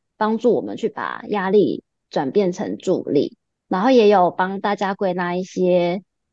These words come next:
呃，安顿自己身心的一个比较步骤化的方法。然后也有听到展刚老师说有加了很多实际的练习，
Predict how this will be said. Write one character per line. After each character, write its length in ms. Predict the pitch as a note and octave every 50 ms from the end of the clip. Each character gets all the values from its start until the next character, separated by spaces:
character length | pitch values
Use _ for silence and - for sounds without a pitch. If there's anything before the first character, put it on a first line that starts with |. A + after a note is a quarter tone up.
| _
呃， 580 | - F#3 F3 F3 F3 E3+ E3 E3+ E3+ F3 E3+ -
安 200 | - B3 B3+ B3+
顿 180 | B3+ C#4 B3 G#3+
自 100 | A#3 A#3
己 160 | - - G3+
身 260 | - - G#3 G3 G3
心 240 | G3 - F#3 G3 F#3
的 200 | F3 E3+ E3 C3
一 60 | C3
个 240 | - - E3 D3 C3
比 140 | - - C#3+
较 320 | - E3+ F3 E3+ - - _ _ _ _ _
步 140 | C#4+ C#4+
骤 220 | B3 - - A#3 G#3+
化 220 | G#3+ B3+ G#3 F3+
的 100 | F3+ F3
方 320 | F#3 - A3 F#3+ F3+ F#3+ G#3+
法。 300 | - - - - - - _ _ _ _ _ _
然 120 | _ G3 G3+
后 80 | A3
也 80 | A#3 A3
有 100 | G#3 F3+
听 240 | F3+ - G#3 G3+ F#3+
到 160 | G#3+ G#3 G3
展 160 | - E3+ D#3+
刚 100 | F3+ G#3
老 140 | G3 D#3 D#3
师 160 | - F#3+ F#3
说 200 | F#3+ - G#3 G3+
有 140 | G3 F3+ D3+
加 220 | - - E3+ F#3
了 100 | G3+ F#3
很 200 | F3+ - - C#3
多 320 | - D3 E3 F3 F3+ G3 - _ _ _ _ _
实 160 | - - F#3+
际 120 | - D4 A#3+
的 120 | A3 F#3
练 260 | F#3+ B3+ A#3+ D3 C3+ C#3
习， 200 | - - -